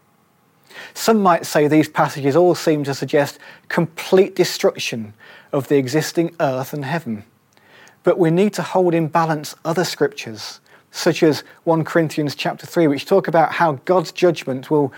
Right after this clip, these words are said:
destroy wood, hay, or straw, but will purify gold, silver, and costly stones. A destruction which burns up the bad, but purifies the good.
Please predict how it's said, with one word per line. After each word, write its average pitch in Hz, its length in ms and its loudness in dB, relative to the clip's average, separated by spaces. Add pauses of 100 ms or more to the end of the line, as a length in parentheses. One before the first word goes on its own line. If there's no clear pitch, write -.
(360)
destroy 180 680 2
wood, 160 380 4 (140)
hay, 160 300 0
or 147 200 -4
straw, 127 560 0 (280)
but - 140 -4
will 185 100 4
purify 143 960 -2 (340)
gold, 151 520 2
silver, 127 600 2
and 127 140 -12
costly 147 380 -2
stones. 127 560 -6 (840)
A 156 80 -2
destruction 160 640 0
which 139 180 -2 (120)
burns 185 320 2
up 170 140 0
the 143 60 -6
bad, 123 420 0 (220)
but 156 220 -2
purifies 143 680 2
the 120 100 -6
good. 120 280 -4